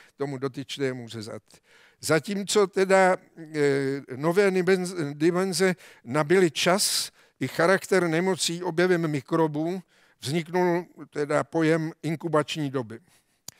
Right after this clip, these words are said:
Musíme se začít vyrovnávat se skutečností, že obyvatelé vyspělých států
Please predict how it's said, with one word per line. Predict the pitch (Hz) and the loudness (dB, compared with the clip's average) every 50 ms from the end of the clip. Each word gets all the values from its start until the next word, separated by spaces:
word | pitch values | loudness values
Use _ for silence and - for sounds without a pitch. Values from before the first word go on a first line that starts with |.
| _ _ _ _ _ _ _ _ _ _ - | _ _ _ _ _ _ _ _ _ _ -8
Musíme | 143 170 - 233 226 247 | -4 -4 -2 0 2 2
se | - - 214 | 4 4 4
začít | 196 214 202 - - 214 180 | 4 2 2 2 -2 -4 -2
vyrovnávat | 190 208 202 208 214 208 208 208 208 214 - | 0 2 2 2 2 2 2 2 2 2 0
se | - 190 | 0 -2
skutečností, | 151 - - 180 156 202 190 - 202 190 185 - - 226 196 | -2 -2 -4 -2 0 0 0 0 -2 -2 -2 -4 -6 -6 -4
že | 156 190 175 | -2 -2 0
obyvatelé | - 170 170 190 202 214 190 - 214 190 180 170 160 | 0 0 2 2 4 2 2 2 2 2 2 2 2
vyspělých | 180 170 - - 208 196 185 180 156 - | 0 -4 -6 -2 0 0 0 0 0 -2
států | - - 175 170 175 170 160 - 185 180 175 | -2 0 2 2 2 0 -2 -4 -6 -8 -8